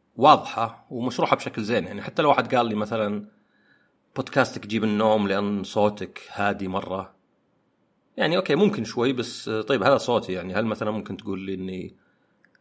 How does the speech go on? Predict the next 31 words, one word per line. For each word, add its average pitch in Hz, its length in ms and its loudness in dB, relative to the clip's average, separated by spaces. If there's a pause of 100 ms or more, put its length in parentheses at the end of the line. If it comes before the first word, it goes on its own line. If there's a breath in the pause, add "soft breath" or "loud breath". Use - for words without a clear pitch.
(240)
أحتاج 113 440 0
أرفع 113 340 4
صوتي 113 400 0
مثلا 104 320 0
في 101 100 -14
حالات، 104 540 0
ولا 95 160 -4
أحتاج 104 400 -2
إني 104 140 -6
أتكلم 101 500 -4 (720 soft breath)
ب-، - 380 -2
أس-، 135 120 0
بشكل 113 320 -4
أسرع، 110 340 2
ولا 98 180 -2
كيف؟ - 320 -6 (1400)
هذا 180 160 8
أول 147 160 8
شيء 104 140 -4
إنه 131 80 2
لازم 143 160 2
يكون 123 220 -2
مفيد. 104 420 -6 (640)
بس - 260 -4 (100)
في 208 120 8
أشياء 202 200 6
ثانية 135 280 2
بعد 92 400 -6 (420)
يعني 95 240 -6
تكون 104 240 -6
مهمة، 92 400 -4